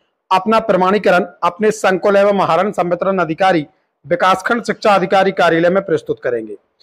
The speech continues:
विकासखंड शिक्षा अधिकारी यह सुनिश्चित करेंगे कि सभी प्रमाण पत्र उन्हें प्राप्त हो गए हैं। तदनुसार वे अपने विकासखंड का प्रमाण पत्र दिनांक उनतीस आठ चौबीस को इस कार्यालय में प्रस्तुत करेंगे। शालाओं के निरीक्षण के दौरान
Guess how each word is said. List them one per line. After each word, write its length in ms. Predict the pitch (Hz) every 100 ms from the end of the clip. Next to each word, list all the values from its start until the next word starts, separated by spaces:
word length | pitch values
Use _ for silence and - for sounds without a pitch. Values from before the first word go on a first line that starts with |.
| _ _ -
विकासखंड 500 | 180 214 220 240 240
शिक्षा 260 | 220 -
अधिकारी 480 | 220 196 214 208 240 - _ -
यह 180 | 202 214
सुनिश्चित 480 | 214 196 - 220 220
करेंगे 360 | 185 202 185
कि 400 | 147 _ _ -
सभी 280 | 196 208 208
प्रमाण 340 | 214 202 202 208
पत्र 280 | 214 208
उन्हें 200 | 180 196
प्राप्त 320 | 190 160 165 160
हो 100 | 139
गए 180 | 123
हैं। 100 | 113 - _ _ _ -
तदनुसार 540 | 202 214 233 233 240
वे 100 | 226
अपने 220 | 220 220 226
विकासखंड 520 | 196 208 190 - 202
का 100 | 214
प्रमाण 340 | 208 180 180
पत्र 360 | 190 208 - 143 _ _ _ 202
दिनांक 300 | 208 220 - -
उनतीस 420 | 208 208 240 226
आठ 180 | 214 214
चौबीस 340 | 202 185 208
को 220 | - 147 - -
इस 140 | 175
कार्यालय 360 | - 175 165 165
में 160 | 196
प्रस्तुत 360 | 185 151 156 -
करेंगे। 340 | 123 107 101 101 _ _ _ _
शालाओं 440 | - 190 202 226 233
के 100 | 254
निरीक्षण 440 | 220 220 220 220
के 100 | 233
दौरान 360 | 208 185 185